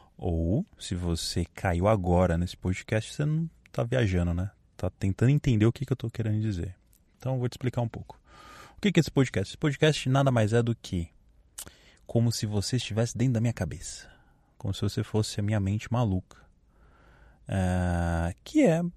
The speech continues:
mais do mesmo, né? É a minha vida. É o minha, minha própria mente. É eu falando comigo mesmo e respondendo eu mesmo. Basicamente é isso. É, e é disso que se trata esse podcast. Eu pego algum tema aqui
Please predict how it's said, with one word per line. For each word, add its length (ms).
mais 300
do 180
mesmo, 320
né? 260
É 20
a 40
minha 220
vida. 340
É 80
o 80
minha, 400
minha 220
própria 380
mente. 340
É 60
eu 120
falando 280
comigo 240
mesmo 300
e 40
respondendo 400
eu 100
mesmo. 260
Basicamente 400
é 60
isso. 280
É, 580
e 140
é 560
disso 480
que 100
se 140
trata 300
esse 100
podcast. 760
Eu 80
pego 240
algum 180
tema 220
aqui 240